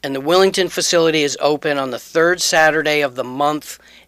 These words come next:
April to November. So it's not open yet. So as you're spring cleaning and you're finding maybe some household chemicals,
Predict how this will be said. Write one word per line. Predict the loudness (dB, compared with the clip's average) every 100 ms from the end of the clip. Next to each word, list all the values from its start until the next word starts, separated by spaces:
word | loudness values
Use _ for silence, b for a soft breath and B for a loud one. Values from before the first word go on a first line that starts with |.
| _
April | -8 -4 -4 -4
to | -6 -6
November. | -8 -8 -8 -8 -10 -10
So | -6 -4
it's | -2 2
not | 6 6
open | 6 2
yet. | 4 6 6 4 B B B -6
So | -2
as | 0 -2
you're | -4
spring | -2 -2 -2
cleaning | -2 0 2 2 0
and | -2
you're | -4
finding | -2 -2 0 -2 -6 B B B -10
maybe | -6 -2
some | -4 -4
household | -2 -2 -2 -6 -2
chemicals, | 0 0 2 2 2 0